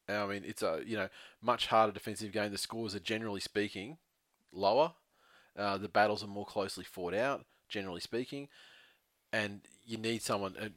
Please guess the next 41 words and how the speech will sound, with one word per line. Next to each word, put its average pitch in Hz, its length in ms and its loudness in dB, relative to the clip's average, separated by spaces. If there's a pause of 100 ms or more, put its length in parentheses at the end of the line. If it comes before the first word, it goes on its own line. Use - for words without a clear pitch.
you 120 160 -8
know, 107 100 -2
when 117 140 -6
you've 123 120 -4
got 123 160 0
guys 107 280 4
the - 60 -6
size 104 260 -2
of 90 80 -10
Justin 107 340 2
Hodges, 98 600 -4 (920)
you 98 80 -12
know, 95 120 -10
Greg 104 220 0
Inglis 101 500 -4 (720)
coming 101 240 0
at 101 100 2
you, 151 220 -2 (1700)
you 107 80 -8
know, 92 60 -4
you 95 100 -4
need 110 160 -4
someone 101 180 -4
with 90 40 -10
a 85 40 -20
bit 98 100 -4
of - 40 -6
size. 95 240 0 (280)
And 135 120 0
then 131 80 -2
the 123 60 -4
person 131 360 4
that 104 60 -6
they, 101 180 4
that 98 140 -6
they 98 180 2 (380)
presumably 107 560 -6
selected 90 440 -6
in 90 80 -14
his 90 160 -10
place 110 480 -4